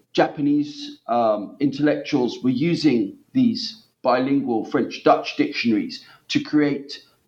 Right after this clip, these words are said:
bilingual Japanese-Dutch dictionaries. Uh, and what you also see is that,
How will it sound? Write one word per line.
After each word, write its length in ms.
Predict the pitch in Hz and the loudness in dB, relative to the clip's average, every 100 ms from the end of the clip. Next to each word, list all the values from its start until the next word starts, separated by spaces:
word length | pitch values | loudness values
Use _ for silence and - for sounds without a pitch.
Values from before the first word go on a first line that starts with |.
| - | 0
bilingual 640 | 131 131 135 135 120 117 | 2 2 0 0 0 2
Japanese-Dutch 1700 | 135 131 143 170 165 117 - - _ _ 143 - - - - - _ _ | 0 0 2 2 0 -4 -8 -16 _ _ 4 4 -2 -4 -6 -10 _ _
dictionaries. 920 | - - - 127 98 78 - - - _ - - - _ - | 4 4 2 0 0 -4 -10 -14 -14 _ -20 -20 -20 _ -2
Uh, 320 | 139 135 123 | 0 2 0
and 120 | 165 175 | 0 0
what 140 | - | 0
you 120 | 165 | 0
also 300 | 196 196 175 | -2 0 0
see 480 | 160 - 147 107 - - | 0 0 0 -2 -10 4
is 380 | 143 131 - 139 | 4 6 0 -2
that, 260 | 123 - | -2 -4